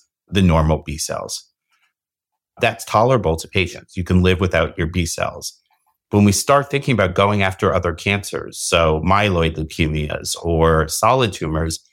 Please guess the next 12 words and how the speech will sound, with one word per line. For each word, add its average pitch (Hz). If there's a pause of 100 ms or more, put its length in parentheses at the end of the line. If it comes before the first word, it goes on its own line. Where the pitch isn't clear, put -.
(180)
we 139
don't 175
have 123
those 95
antigens 80
necessarily 78
that 90
are 90
uniquely 107
expressed 95
on 87
cancer, 92